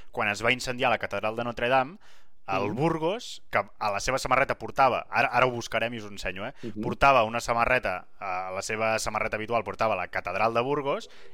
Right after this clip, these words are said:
Speaker 1: i
Speaker 2: Mhm.
Speaker 1: quan Notre Dame es va cremar, eh, en lloc de la catedral de Burgos hi van posar la, les, la catedral de Notre Dame.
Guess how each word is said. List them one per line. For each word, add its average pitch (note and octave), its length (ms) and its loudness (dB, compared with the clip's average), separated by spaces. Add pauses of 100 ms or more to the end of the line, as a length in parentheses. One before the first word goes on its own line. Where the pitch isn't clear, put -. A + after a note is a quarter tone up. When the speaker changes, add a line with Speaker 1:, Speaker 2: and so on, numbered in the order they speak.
(100)
Speaker 1:
i A#2 100 0
Speaker 2:
Mhm. A#2 80 0
Speaker 1:
quan A#2 300 2
Notre A2+ 280 0
Dame C3 220 2
es B2 100 -4
va B2+ 320 4
cremar, D#3+ 440 2 (520)
eh, A2 380 4
en A2+ 100 -6
lloc A#2 160 -2
de B2+ 80 0
la A#2+ 80 2
catedral A2+ 280 -2
de C3 40 2
Burgos D3+ 280 -2
hi - 20 -2
van A#2+ 160 0
posar C3 500 0
la, F#2+ 920 0
les, F#2 180 -8 (220)
la E2+ 80 -14
catedral G2+ 480 -2
de G#2+ 80 -2
Notre G2+ 260 -4
Dame. E2 220 -8